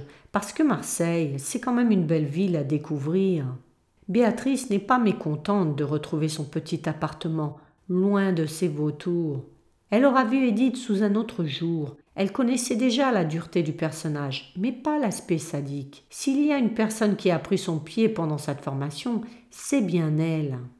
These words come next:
Elle semblait heureuse, satisfaite d'avoir abaissé tous ceux qu'elle prenait pour ennemis, ceux qui entravaient ses directives.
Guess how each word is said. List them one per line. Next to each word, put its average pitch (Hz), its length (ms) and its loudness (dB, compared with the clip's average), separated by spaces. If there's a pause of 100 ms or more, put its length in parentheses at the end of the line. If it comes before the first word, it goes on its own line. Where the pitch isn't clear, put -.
(400)
Elle 226 120 0
semblait 277 480 2
heureuse, 180 840 4 (240)
satisfaite 208 880 2
d'avoir 175 360 2
abaissé 185 480 2
tous 277 240 0
ceux - 240 2
qu'elle 202 240 2
prenait 196 340 2
pour 190 300 0
ennemis, 180 640 2 (200)
ceux - 320 -2
qui 220 260 -2
entravaient 190 580 0
ses 202 180 -2
directives. 151 1080 -4